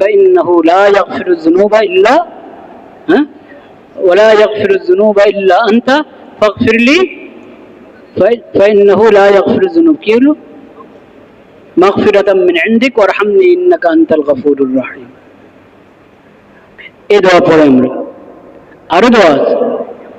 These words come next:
এই সময় পড়ার মতো আরো দোয়া আছে। যে কোনো দোয়া পড়তে পারেন, অনেকগুলো একসাথেও পড়তে পারেন। আরেকটা দোয়া,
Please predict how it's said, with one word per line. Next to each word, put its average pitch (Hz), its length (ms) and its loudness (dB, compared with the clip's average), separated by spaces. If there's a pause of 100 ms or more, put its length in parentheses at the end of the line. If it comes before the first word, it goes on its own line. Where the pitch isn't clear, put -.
(680)
এই 175 60 2
সময় 196 260 0
পড়ার 196 320 2
মতো 214 200 0
আরো 202 180 2 (640)
দোয়া 156 260 0
আছে। 131 200 -10 (540)
যে 403 120 0
কোনো 277 220 0
দোয়া 247 200 2
পড়তে 247 320 0
পারেন, 240 280 2 (500)
অনেকগুলো 208 500 2
একসাথেও 202 460 2
পড়তে 156 300 -4
পারেন। 131 260 -10 (760)
আরেকটা 247 420 0
দোয়া, 185 440 0